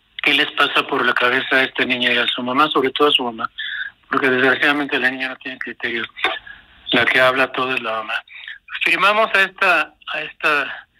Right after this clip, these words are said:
niña porque la verdad es que yo no quería, pero la gente de mi oficina me insistió, "Sí, mira, tiene muchos seguidores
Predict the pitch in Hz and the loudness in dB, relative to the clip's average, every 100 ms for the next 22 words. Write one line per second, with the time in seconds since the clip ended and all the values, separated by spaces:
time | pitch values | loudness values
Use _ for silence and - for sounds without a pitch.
0 | - - - _ _ _ - 147 147 160 | -20 -20 -20 _ _ _ -2 2 4 4
1 | 165 139 131 - 127 113 120 - 135 139 | 0 -2 -2 0 0 0 -2 -2 2 4
2 | 160 170 - 151 147 139 127 117 107 - | 2 2 0 -2 -2 -2 -2 -2 -4 -6
3 | - 127 120 117 - - - _ _ 127 | -10 -8 -6 -8 -12 -16 -20 _ _ 0
4 | 135 147 131 131 127 127 131 127 123 127 | 2 2 2 0 0 0 0 0 -2 -4
5 | 131 - 143 147 160 160 160 147 147 139 | -6 -2 0 0 2 2 2 0 -2 -2
6 | 139 131 131 - 120 113 135 151 151 143 | -6 -6 -4 -2 -2 -2 0 2 2 0